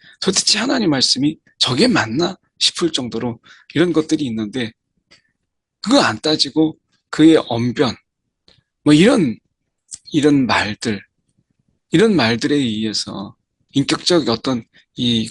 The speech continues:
관계가 아닌, 그들의 듣기 좋은 말들, 귀를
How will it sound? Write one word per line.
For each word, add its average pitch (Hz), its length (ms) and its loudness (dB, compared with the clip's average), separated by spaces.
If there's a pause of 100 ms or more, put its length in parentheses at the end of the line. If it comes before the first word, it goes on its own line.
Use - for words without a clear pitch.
(140)
관계가 117 580 -2
아닌, 98 320 -10 (640)
그들의 180 480 2 (300)
듣기 - 300 -4
좋은 170 280 4
말들, 92 420 -8 (420)
귀를 165 500 2